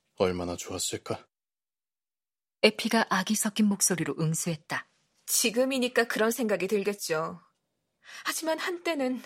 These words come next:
Speaker 3: 안 그랬잖아요.
Speaker 1: 난 그런 식이 아니면 여자에게 뭘 해야 하고 무슨 말을 해야 하는지 도통 모르겠어. 게다가 난 마이스가 마음에 들지도 않았어.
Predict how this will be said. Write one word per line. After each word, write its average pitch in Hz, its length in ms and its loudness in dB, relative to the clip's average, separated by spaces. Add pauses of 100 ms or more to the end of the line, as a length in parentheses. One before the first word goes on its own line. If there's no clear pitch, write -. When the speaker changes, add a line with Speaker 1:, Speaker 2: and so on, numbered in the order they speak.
Speaker 3:
안 196 160 0
그랬잖아요. 208 760 -6 (960)
Speaker 1:
난 135 220 0
그런 127 220 -2
식이 - 260 -2
아니면 123 380 0 (480)
여자에게 117 380 6
뭘 107 280 4
해야 110 220 2
하고 101 400 0 (240)
무슨 107 340 0
말을 139 220 2
해야 135 140 -2
하는지 139 260 -2
도통 123 320 -2
모르겠어. 107 560 -2 (1120)
게다가 98 280 2
난 95 240 0 (800)
마이스가 98 400 2
마음에 101 240 2
들지도 98 380 -2
않았어. 92 420 -2